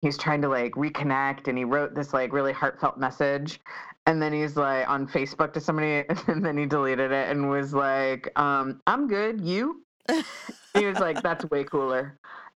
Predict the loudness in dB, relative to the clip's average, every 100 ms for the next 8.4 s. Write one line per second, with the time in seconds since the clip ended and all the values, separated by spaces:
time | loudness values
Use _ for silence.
0 | 2 2 2 2 0 0 0 0 0 2
1 | 0 0 -2 0 -2 0 -2 -2 0 0
2 | 0 -4 -4 -2 0 -4 0 0 0 -2
3 | -4 -2 0 0 -2 -2 -4 -2 0 0
4 | 0 0 2 0 0 -2 0 0 0 0
5 | 0 0 0 0 2 0 0 0 0 0
6 | -2 -2 -2 0 0 0 -2 -2 -2 -2
7 | -2 0 0 -4 -10 2 2 4 0 2
8 | 2 2 0